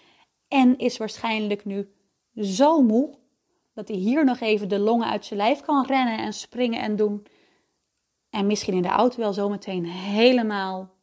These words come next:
klaar is. En dat dit niet inderdaad,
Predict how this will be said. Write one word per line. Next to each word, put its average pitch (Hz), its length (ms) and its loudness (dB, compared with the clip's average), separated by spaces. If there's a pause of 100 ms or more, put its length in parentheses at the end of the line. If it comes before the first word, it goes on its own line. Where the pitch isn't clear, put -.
(400)
klaar 180 460 -6
is. - 440 -14 (520)
En 190 100 -10
dat 185 140 -6
dit 202 160 -2
niet 220 220 -6
inderdaad, 196 380 -2